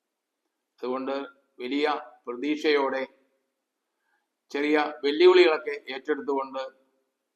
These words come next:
ബുദ്ധി സാമർഥ്യത്തോടെ പ്രാർത്ഥനയോടെ കർമ്മരംഗത്ത് ഇറങ്ങുന്നവർക്ക് എല്ലാവിധ ജീവിത വിജയങ്ങളും ഉണ്ടാകും എന്നതിൽ സംശയമില്ല. ദോഷഫലങ്ങൾ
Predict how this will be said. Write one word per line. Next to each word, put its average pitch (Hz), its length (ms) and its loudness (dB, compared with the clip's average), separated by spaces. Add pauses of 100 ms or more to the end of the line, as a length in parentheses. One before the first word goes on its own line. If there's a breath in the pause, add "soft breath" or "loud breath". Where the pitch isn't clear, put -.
(800)
ബുദ്ധി 147 360 6
സാമർഥ്യത്തോടെ 143 1080 0 (1080)
പ്രാർത്ഥനയോടെ 143 1000 0 (840)
കർമ്മരംഗത്ത് 151 720 -2 (220)
ഇറങ്ങുന്നവർക്ക് 135 600 -4 (880)
എല്ലാവിധ 165 540 4 (360)
ജീവിത 151 340 0
വിജയങ്ങളും 143 760 -6
ഉണ്ടാകും 139 480 -8 (120)
എന്നതിൽ 127 420 -8
സംശയമില്ല. 113 720 -14 (180)
ദോഷഫലങ്ങൾ 147 800 0